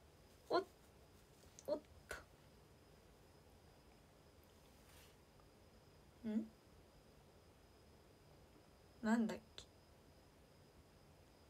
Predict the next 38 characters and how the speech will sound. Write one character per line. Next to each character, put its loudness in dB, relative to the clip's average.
あ 12
れ？ 12
あ 12
れ 12
れ 12
れ 12
れ 12
れ。 4
<laughs> 12
あ、 12
そ 12
う 12
だ！ 12
始 12
め 12
た 12
時、 12
始 12
め 12
た 12
て 12
の 12
時 12
だ！ 12
始 12
め 12
た 12
て 12
の 12
時。 12
始 12
め、 12
そ 12
う、 12
始 12
め 12
た 12
て 12